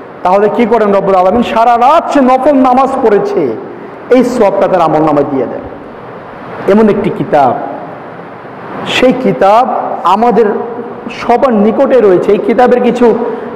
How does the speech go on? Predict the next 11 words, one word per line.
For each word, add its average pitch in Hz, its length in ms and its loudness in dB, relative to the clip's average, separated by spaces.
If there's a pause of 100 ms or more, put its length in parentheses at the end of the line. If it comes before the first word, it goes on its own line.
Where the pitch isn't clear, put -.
(680)
আদব 220 460 2
রয়েছে, 180 380 2
আদব 190 480 0
রয়েছে। 175 340 2
আদব 185 280 2
মানে, 220 280 2 (1000)
আ, 208 60 2
শিষ্টাচার। 208 680 0 (800)
আদব 175 220 2
মানে 214 200 2
কি? 180 200 0